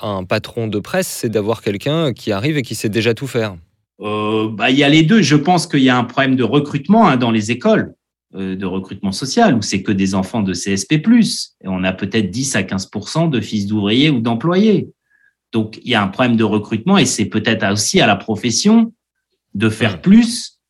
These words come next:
Speaker 2: pour que les écoles soient plus ouvertes à des publics, euh, différents, hein. Euh, après, d'ailleurs, ce qu'on remarque là-dessus, euh, c'est souvent dans les médias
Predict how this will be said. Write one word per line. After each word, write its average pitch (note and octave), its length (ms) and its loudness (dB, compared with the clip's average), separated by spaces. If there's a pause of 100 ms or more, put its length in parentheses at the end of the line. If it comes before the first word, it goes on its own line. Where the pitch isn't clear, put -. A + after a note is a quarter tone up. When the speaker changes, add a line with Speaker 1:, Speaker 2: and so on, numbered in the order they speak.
(260)
Speaker 2:
pour D#3+ 300 0
que C#3+ 100 0
les A2+ 360 0
écoles F3+ 300 2
soient A2+ 320 -4
plus D#3 280 0
ouvertes - 640 -2 (160)
à A2 120 -6
des G#2+ 160 -2
publics, B2+ 500 -4
euh, G2+ 160 -2
différents, C#3 640 -2 (120)
hein. C4 240 -4 (720)
Euh, F#2+ 680 -2
après, C#3+ 320 2
d'ailleurs, A#2+ 300 2
ce - 80 -10
qu'on A2 140 -2
remarque G#2+ 380 0
là-dessus, C#3 520 0 (720)
euh, F#2+ 280 -14
c'est - 220 -4
souvent D3 420 2
dans C#3 160 2
les A#2+ 120 4
médias A#2 500 0